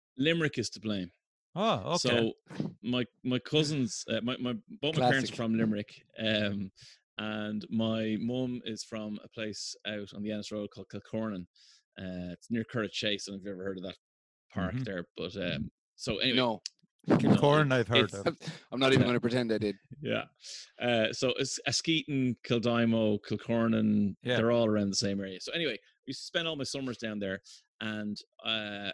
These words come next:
Speaker 1: so sh-, my aunt lived across the road from my nana and granddad's, which is where we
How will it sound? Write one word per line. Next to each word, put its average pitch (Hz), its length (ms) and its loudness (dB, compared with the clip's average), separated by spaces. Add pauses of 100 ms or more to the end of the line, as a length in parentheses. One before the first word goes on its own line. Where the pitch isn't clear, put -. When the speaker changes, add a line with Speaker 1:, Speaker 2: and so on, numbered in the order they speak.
(360)
Speaker 1:
so - 160 -10
sh-, - 580 -8 (440)
my 135 180 0
aunt 139 320 2 (120)
lived 120 200 0
across 120 340 -6
the 113 80 -8
road 113 180 -2
from 107 120 -6
my 107 40 0
nana 107 200 -2
and 98 80 -8
granddad's, 104 600 -6
which 107 140 -10
is - 100 -8
where 104 140 -4
we 92 160 -6